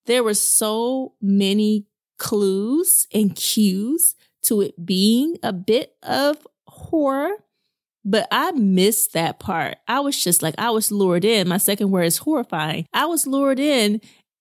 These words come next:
and to the point where I was like, "Wait, this is horrifying. This is actually horrifying what's happening." And just really basic, there's the protagonist, Oscar,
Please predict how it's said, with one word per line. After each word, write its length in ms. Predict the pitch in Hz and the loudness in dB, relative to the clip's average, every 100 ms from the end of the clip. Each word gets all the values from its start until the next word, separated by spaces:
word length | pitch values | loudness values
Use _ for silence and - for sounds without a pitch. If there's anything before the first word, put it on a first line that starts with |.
| 220 | -4
and 120 | 208 | -2
to 100 | 294 | 0
the 100 | 294 | -2
point 280 | - 285 214 | -4 -4 -2
where 120 | 240 | -2
I 40 | |
was 180 | 277 320 | -2 -2
like, 160 | 214 196 | -2 0
"Wait, 240 | 226 185 | 0 0
this 180 | 320 - | 0 0
is 140 | 539 | 0
horrifying. 920 | - - 220 349 - - - - 233 - _ _ _ _ | -2 0 -2 -2 -4 -8 -8 -12 -14 -16 _ _ _ _
This 260 | 220 370 466 | 0 2 0
is 160 | 440 - - | 0 -4 -6
actually 880 | 226 214 - - 202 185 165 156 165 _ _ _ _ | -4 -4 -6 -2 2 4 4 2 -2 _ _ _ _
horrifying 1600 | - - 196 190 196 196 190 180 175 - 175 180 165 127 90 - - _ _ _ | -14 -2 2 2 2 2 0 -2 -4 -6 -4 -4 -4 -4 -6 -8 -14 _ _ _
what's 240 | 190 196 196 | 0 2 2
happening." 520 | 214 151 - - 143 - - _ _ | -2 -4 -8 -10 -12 -16 -20 _ _
And 460 | 233 226 226 202 - | 0 2 2 -2 -4
just 360 | 269 302 - | -2 2 0
really 840 | - 208 202 214 208 202 185 185 220 202 | -2 -2 0 2 4 4 4 0 -4 -6
basic, 840 | 220 220 233 - 139 120 - - - - _ _ | -2 0 0 0 0 -2 -6 -14 -20 -20 _ _
there's 420 | 202 190 190 190 | 0 2 2 0
the 100 | - | -2
protagonist, 760 | 214 240 - 170 175 180 170 - - | -6 -6 -4 -2 -2 0 0 -2 -6
Oscar, 600 | 151 160 - 160 165 | -4 -4 -4 -4 -4